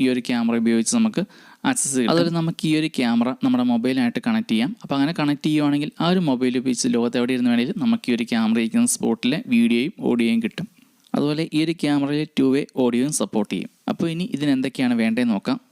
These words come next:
സോളാർ പാനൽ, ബാറ്ററി, സോളാർ ചാർജ്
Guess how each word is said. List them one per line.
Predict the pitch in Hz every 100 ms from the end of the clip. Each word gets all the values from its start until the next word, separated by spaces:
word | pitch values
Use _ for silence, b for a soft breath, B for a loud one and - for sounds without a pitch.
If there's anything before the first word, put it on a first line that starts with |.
| -
സോളാർ | 120 127 139 -
പാനൽ, | 110 107 110 165 - -
ബാറ്ററി, | 117 113 - 117 - _ _ _ _ _ _ -
സോളാർ | 139 127 135 -
ചാർജ് | 135 123 123